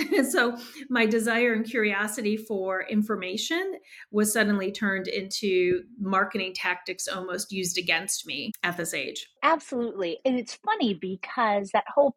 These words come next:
Speaker 2: perimenopause thing, I started my family late in life. I didn't have my baby till I was thirty-eight. And now in hindsight, I can go back and revisit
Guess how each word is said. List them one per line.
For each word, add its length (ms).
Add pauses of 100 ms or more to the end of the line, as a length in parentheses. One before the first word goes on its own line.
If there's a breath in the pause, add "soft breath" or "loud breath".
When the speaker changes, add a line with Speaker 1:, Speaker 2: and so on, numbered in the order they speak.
(140)
Speaker 2:
perimenopause 840 (140)
thing, 340 (640 loud breath)
I 200
started 400
my 120
family 440
late 280
in 140
life. 340
I 140
didn't 240
have 200
my 140
baby 300
till 180
I 80
was 160 (160)
thirty-eight. 640 (500 loud breath)
And 160
now 240
in 100
hindsight, 840 (140)
I 480
can 200
go 160
back 420 (140)
and 480
revisit 720